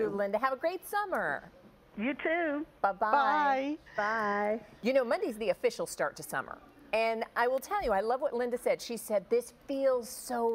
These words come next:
Speaker 2: light."
Speaker 1: Yes.
Speaker 2: But as you look at Jill and you saw, uh, you, you saw each of the ladies, um, the beauty here is,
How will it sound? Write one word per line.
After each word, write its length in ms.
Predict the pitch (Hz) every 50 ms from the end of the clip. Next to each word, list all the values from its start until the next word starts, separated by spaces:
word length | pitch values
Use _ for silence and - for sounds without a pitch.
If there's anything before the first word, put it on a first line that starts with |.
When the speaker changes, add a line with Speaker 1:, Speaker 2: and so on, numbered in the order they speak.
| 220 202
Speaker 2:
light." 500 | 202 202 202 - - 214 226 247 254 466
Speaker 1:
Yes. 260 | 466 480 508 - - - - - - - - -
Speaker 2:
But 100 | 247 254
as 160 | 254 226 247
you 180 | 311 370 415 403 339
look 160 | 339 330 -
at 180 | - - - -
Jill 580 | - - 220 220 220 220 220 220 226 220 220 - -
and 180 | - 226 226 226
you 140 | 240 247 269
saw, 520 | 254 - - - 254 240 240 240 240 240
uh, 20 | - - 101 - - -
you, 140 | 202 208 - - 170 208 220
you 120 | 208 233
saw 240 | 226 - 247 208 - -
each 200 | 240 285 330 -
of 120 | 392 - -
the 100 | 330 277
ladies, 600 | 254 233 208 202 190 175 165 151 160 185 - - - - - - - -
um, 340 | 226 226 220 220 220 220 214 - - 202 185 170
the 60 | 220
beauty 520 | 180 170 170 208 247 311 370 392 370 311
here 280 | 240 - 247 220 202 202
is, 260 | 202 190 190 196 -